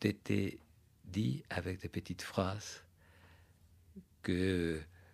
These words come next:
vous touchez. Jean Dosset, il était les par-, était, enfin, j'ai dit les parents parce que, euh, en espagnol, c'est les parents, étaient les témoins de mon mariage religieux. Et je me rappelle, quand la cér-, quand on a terminé la cérémonie, euh,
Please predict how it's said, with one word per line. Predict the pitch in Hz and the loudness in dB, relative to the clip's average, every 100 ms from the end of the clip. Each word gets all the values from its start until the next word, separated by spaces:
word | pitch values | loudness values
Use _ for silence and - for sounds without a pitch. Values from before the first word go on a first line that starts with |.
| - | -8
vous | - 104 | 0 2
touchez. | 101 113 - 90 78 - - - - - - - | 4 4 4 2 0 -10 -20 -20 -16 -14 -12 -6
Jean | - 120 113 | -2 2 4
Dosset, | 110 107 139 131 | 2 4 8 10
il | 95 | 8
était | 92 - | 4 4
les | 98 | 4
par-, | 92 98 98 - | 4 4 2 0
était, | 95 - 95 76 67 | -2 2 2 2 -2
enfin, | - 76 | -8 -10
j'ai | - 71 | -10 -6
dit | |
les | 76 73 | -6 -4
parents | 78 73 85 | -4 -2 -4
parce | 76 - | -4 -6
que, | - | -6
euh, | 67 - - - - - - - - - - - | -6 -10 -20 -20 -20 -16 -12 -8 -8 -6 -6 -6
en | |
espagnol, | - - 82 85 80 | -6 -6 -2 -2 -2
c'est | - | -4
les | 76 | -4
parents, | 87 98 | -2 -2
étaient | 78 78 | -2 -2
les | |
témoins | 76 - 101 104 127 117 | 4 10 12 12 12 12
de | 82 | 10
mon | 78 78 | 4 2
mariage | 76 90 87 | 2 4 2
religieux. | 76 76 67 69 - - _ _ _ - | 2 -4 -4 -10 -14 -18 _ _ _ 6
Et | |
je | 104 | 8
me | 107 | 10
rappelle, | 107 110 - 120 98 - _ - - - | 10 10 12 10 10 2 _ -20 -18 -10
quand | - 92 | -2 -2
la | 92 | -2
cér-, | - 92 92 92 98 - | -4 -2 0 0 -2 -4
quand | - 92 | -2 0
on | 92 | 0
a | |
terminé | 90 90 85 90 | 0 -2 0 2
la | 87 82 | 2 0
cérémonie, | - 90 85 90 90 95 | -2 0 0 2 2 2
euh, | 80 | 2